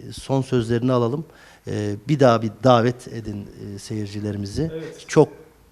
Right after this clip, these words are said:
Speaker 1: yoğun bir kalabalık. Sadece dışarıdan gelenlerle değil, Fethiye'nin de birçok katılımcı, Fethiye'den de birçok katılımcıyla, e, bu etkinliği de yüzümüzün akıyla yapalım.
Speaker 2: Şimdi Yiğit abi biraz önce Türkiye'deki yerini, dünyadaki yerini, sporu çok güzel anlattı. Motor sporlarını anlattı. Ee, onun söylediklerinin altına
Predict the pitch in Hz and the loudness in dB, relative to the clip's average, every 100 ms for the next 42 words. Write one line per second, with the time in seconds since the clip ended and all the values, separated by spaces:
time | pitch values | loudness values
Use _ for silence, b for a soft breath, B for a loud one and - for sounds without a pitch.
0 | - 143 147 175 170 131 123 - 127 127 | -4 6 10 10 10 4 -2 -2 0 2
1 | 120 - 156 160 131 - 147 147 143 147 | 0 4 4 4 2 2 4 4 4 4
2 | 147 160 160 151 131 185 208 B B - | 4 4 4 2 2 0 0 B B 4
3 | 185 180 180 156 151 143 135 143 170 170 | 6 6 6 6 6 4 4 6 4 4
4 | 156 156 - 135 139 135 131 127 120 151 | -2 -2 -4 -6 -2 0 0 -2 -4 -2
5 | 170 151 139 135 135 127 139 - 127 127 | 0 2 2 2 0 -2 -4 -2 -4 -2
6 | 120 107 117 117 175 B B B 113 113 | -2 -2 0 2 0 B B B -4 0
7 | 110 104 147 135 131 - 120 117 156 139 | 0 0 2 2 0 -2 -2 0 -2 -2
8 | 123 120 120 127 - 117 135 - 95 - | -2 -2 0 -2 -4 -2 -2 -4 -12 -16
9 | - - - B B B B _ - 147 | -16 -14 -12 B B B B _ -14 -10
10 | 127 135 151 143 131 139 143 135 139 139 | -8 -4 -2 -2 -2 -4 -4 -4 -8 -8
11 | 135 139 - 131 135 131 131 131 135 127 | -10 -14 -8 -8 -8 -6 -6 -6 -8 -6
12 | 131 131 127 123 135 131 135 143 - - | -6 -4 -6 -6 -6 -6 -8 -10 -12 -12
13 | 135 120 143 131 127 127 - 127 123 120 | -10 -10 -10 -12 -8 -6 -6 -6 -8 -10
14 | - 156 180 123 120 135 - 135 127 127 | -10 -10 -8 -10 -8 -10 -8 -8 -6 -6
15 | 127 127 123 123 120 - - 175 - 139 | -8 -8 -8 -6 -8 -10 -10 -10 -8 -8
16 | 127 123 127 123 120 127 120 131 123 117 | -6 -8 -8 -10 -10 -10 -10 -10 -10 -12
17 | - 127 127 127 113 131 123 127 | -12 -10 -8 -8 -8 -10 -10 -10